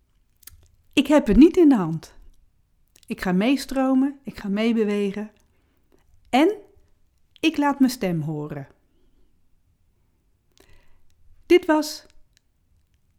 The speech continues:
aflevering één van seizoen drie van de podcast Evenwicht Je Leven. Dank je wel voor het luisteren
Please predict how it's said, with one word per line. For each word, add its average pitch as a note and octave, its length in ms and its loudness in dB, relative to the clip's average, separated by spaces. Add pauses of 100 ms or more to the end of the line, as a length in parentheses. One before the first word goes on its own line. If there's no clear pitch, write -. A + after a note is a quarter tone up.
(540)
aflevering F#3 680 -4
één F4 340 0 (460)
van F3+ 200 -6
seizoen A#3 420 4
drie G#3+ 480 0 (300)
van E3 160 -14
de E3+ 60 -10
podcast E4 640 -2 (580)
Evenwicht G#3+ 600 -2
Je F#3+ 120 -4
Leven. E3 480 -8 (760)
Dank D4 280 4
je A#3 100 0
wel B3 220 2
voor A3 200 -2
het G3 120 -2
luisteren A#3 580 -4